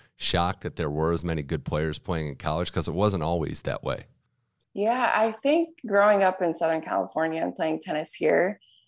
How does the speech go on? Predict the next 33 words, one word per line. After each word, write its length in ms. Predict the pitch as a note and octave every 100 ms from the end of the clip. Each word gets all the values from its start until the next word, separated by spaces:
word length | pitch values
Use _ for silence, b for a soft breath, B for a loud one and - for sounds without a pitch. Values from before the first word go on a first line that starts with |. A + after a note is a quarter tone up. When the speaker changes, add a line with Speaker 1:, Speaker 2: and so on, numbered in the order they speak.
| _ -
Speaker 2:
the 100 | F#3
level 400 | E3+ D#3+ E3+ F3
has 160 | D3+ -
always 440 | C#3 C#3+ D#3+ E3+ F#3+
been 160 | F#3+
high. 520 | G3 F3+ F3+ F#3+ A3+ - _ _ _ _
So 200 | - F3+
that's 280 | E3 E3 -
kind 240 | - D#3+
of 100 | D#3+
what 140 | D#3 D3+
I'm 200 | D3+ D3+
used 360 | D3+ D#3 - -
to. 60 |
Speaker 1:
Mm-hmm. 240 | D#3+ E3 E3 D#3
Speaker 2:
And 80 | D3+
then 200 | D3 D3+
when 120 | D#3
you're 100 | D#3
playing 380 | - D3 D3+ D3
higher 580 | - C3 C#3+ D3 D3 D#3
on 220 | D#3 D#3
your 140 | D#3 -
team, 480 | - F3+ D3+ D3+ D#3+
one, 320 | - D3 D3+
two, 240 | - D3 D3+
three, 520 | - C#3+ C#3+ D3 - _ _ _
you're 140 | E3 E3
always 340 | C#3+ D3+ D3+
getting 320 | - C#3+ D3
those 480 | C#3+ C#3+ D3 - - _ -
top 320 | C#3 G2 -
players. 600 | - F2 F#2 C#2+ D2 -